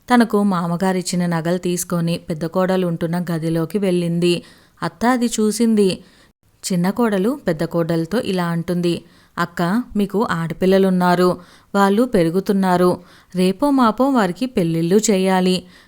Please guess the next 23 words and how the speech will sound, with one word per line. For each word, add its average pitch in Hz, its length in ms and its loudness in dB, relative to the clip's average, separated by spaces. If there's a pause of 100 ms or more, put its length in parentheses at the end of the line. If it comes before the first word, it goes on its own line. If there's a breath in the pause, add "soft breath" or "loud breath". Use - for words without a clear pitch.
నాకైతే 180 460 0
ఇంకా 233 300 0
పిల్లలు 220 380 0
లేరు. 185 440 2 (320 loud breath)
అందువల్ల 170 720 2 (100)
ఈ 196 100 4
నగలు 208 320 2
నేనేం 240 440 2 (100)
చేసుకోను. 196 640 2 (380 loud breath)
మా 180 100 2
అమ్మ 165 380 0
నాన్న 208 500 2 (360 loud breath)
నాకు 214 240 2
నగలు 190 360 2
బాగానే 170 520 0
పెట్టారు. 190 640 2 (380 soft breath)
అవన్నీ 180 380 4
నా 269 180 4
దగ్గర 190 500 2
ఇనప్పెట్లో 185 580 -2
పడి 185 280 0
ఉన్నాయి. 170 640 0 (360 soft breath)
కాబట్టి 175 640 0